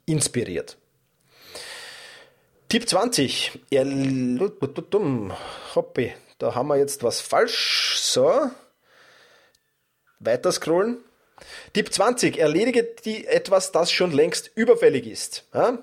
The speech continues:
Also auch das setzt jede Menge Energie frei. Also nicht nur was zu erledigen, früher als du müsstest, sondern einfach etwas zu erledigen, das längst überfällig ist. Ja? Ähm, eine Aufgabe kann das sein, die du schon ewig lang vor dir herschiebst, die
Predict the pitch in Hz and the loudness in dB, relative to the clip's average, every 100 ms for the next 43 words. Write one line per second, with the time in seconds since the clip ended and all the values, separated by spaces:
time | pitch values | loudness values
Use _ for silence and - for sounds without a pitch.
0 | - 139 165 156 175 - 190 269 - 143 | -2 0 4 2 0 -4 -2 -2 2 2
1 | 127 - 127 127 120 117 110 104 123 110 | 0 -2 0 2 2 2 -2 -2 -4 -4
2 | 104 98 - - 143 208 247 233 190 - | -6 -8 -2 0 0 -2 0 0 0 2
3 | 143 131 202 214 208 - - 156 - 147 | 2 2 0 0 -4 -6 -2 2 2 2
4 | - 117 147 233 392 415 - - - - | 0 -2 0 0 0 -2 -4 -16 -18 -16
5 | - - 190 247 262 - - 170 208 165 | -2 2 4 4 2 -2 -4 -2 0 0
6 | 160 156 151 - 120 110 160 240 240 240 | 0 0 0 0 0 2 0 2 0 -2
7 | - - - _ 247 170 185 - - 107 | -6 -20 -20 _ 0 2 0 -6 -4 0
8 | 156 165 - 156 160 - 113 107 - - | 2 0 -4 2 2 2 -2 -4 -10 -14
9 | - _ 143 196 - - - - _ - | -14 _ 0 0 -2 -18 -20 -20 _ -6
10 | 139 165 165 160 - - - - - _ | -2 0 0 -2 -6 -16 -18 -20 -20 _
11 | _ _ - 170 135 202 - 208 - 185 | _ _ -2 2 2 2 2 2 2 2
12 | 185 - 160 170 175 175 - 170 170 - | 2 2 0 0 0 0 2 0 -2 -4
13 | 175 190 160 160 151 139 110 113 110 107 | -2 0 0 2 2 2 0 -2 -2 -4
14 | - 196 | -2 0